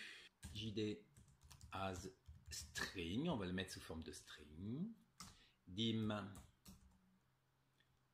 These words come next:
m début as string, on pourrait mettre, tout mettre, tout mettre ça sur une seule ligne, hein, mais moi je préfère déclarer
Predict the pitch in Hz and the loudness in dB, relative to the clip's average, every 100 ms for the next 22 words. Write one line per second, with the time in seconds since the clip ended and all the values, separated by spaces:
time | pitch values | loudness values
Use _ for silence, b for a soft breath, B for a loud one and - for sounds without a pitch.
0 | _ _ 110 117 113 107 101 104 104 - | _ _ 6 8 8 4 4 2 2 -2
1 | - - - - - - 90 87 92 87 | -8 -12 -16 -20 -20 -12 -4 -2 0 -2
2 | 95 - _ - - - - 80 90 123 | -6 -12 _ -16 -12 -12 -10 -4 2 2
3 | - 92 90 92 117 104 - - 107 104 | 2 2 2 2 4 4 4 2 2 2
4 | 113 98 95 90 - 78 82 127 107 87 | 0 2 0 0 0 0 0 2 2 0
5 | 85 90 104 - 87 90 - 87 - 101 | 0 0 0 -4 -6 -4 -2 -2 0 0
6 | 101 101 B B B B B _ 101 98 | 0 -2 B B B B B _ -2 2
7 | 101 92 98 101 - | 4 6 6 4 -2